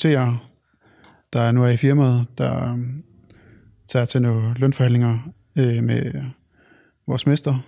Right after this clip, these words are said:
og så forhandler de lønnen på vegne af os andre, og så får vi ligesom en ens lønstigning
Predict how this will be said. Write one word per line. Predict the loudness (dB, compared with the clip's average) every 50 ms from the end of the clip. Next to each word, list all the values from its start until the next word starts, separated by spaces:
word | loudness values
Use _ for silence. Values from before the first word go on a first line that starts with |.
| _ _ _ _ _ _
og | -4 -4 -2
så | 0 0 0 2 2 0 0 -2 -4 -6
forhandler | -4 -2 0 2 2 2 2
de | 2
lønnen | 2 2 2 2 2 0 -2 -2
på | -2 -2 0
vegne | 2 2 2 2 2
af | 0
os | 0 -2 -4
andre, | -2 -2 -2 -2 -2 -4 -4 -6 -8 -10
og | -10 -8
så | -4 -2 -2 -2 -2 -2 -4
får | -4 -4 -2
vi | -2 -2
ligesom | -4 -4 -6 -4 -6 -6 -6 -8 _ _ _ _ -20 -20 -20 -20 -20 -20 -20 -20 -20 _ _ _ _
en | 0 2
ens | 4 4 2 0 -2 -8 -10 -10 -10 -12 -6 -2
lønstigning | 0 0 0 0 0 0 0 0 0 0 -2 -4 -6 -10